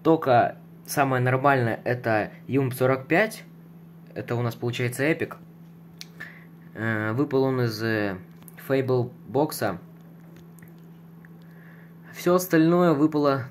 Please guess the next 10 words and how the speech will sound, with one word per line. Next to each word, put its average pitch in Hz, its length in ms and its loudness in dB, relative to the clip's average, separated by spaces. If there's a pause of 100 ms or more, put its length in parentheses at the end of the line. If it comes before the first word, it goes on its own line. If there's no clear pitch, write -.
(120)
так 143 200 0
себе. 107 340 -4 (1400)
Ну, 156 580 2 (1500)
а 120 120 0
вы 190 200 6
подписывайтесь 170 720 -2
на 147 120 -4
канал, 170 420 -2 (260)
ставьте 139 400 2
лайки. 160 520 0